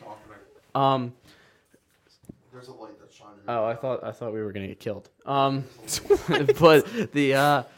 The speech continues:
Speaker 1: but so I'm sitting there and what was that? Oh, our Batman v Superman. <laughs> So,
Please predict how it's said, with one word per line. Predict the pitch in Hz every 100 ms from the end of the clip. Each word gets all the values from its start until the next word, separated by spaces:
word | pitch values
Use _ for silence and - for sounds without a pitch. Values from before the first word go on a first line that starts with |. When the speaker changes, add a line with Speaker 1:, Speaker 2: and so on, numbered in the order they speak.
| _ _ _ _ _ 160 139
Speaker 1:
but | 156 147 - _ -
so | - 160 139
I'm | 139 147
sitting | - 214 190
there | 147 139 -
and | 135 131 123 120 123 120 _ _ _ _ _ _ _
what | - 123 - -
was | 226
that? | - - 120
Oh, | 147 127 107 123
our | 117
Batman | 120 117 110 107
v |
Superman. | - 107 104 104 120
<laughs> | - 147 - -
So, | 160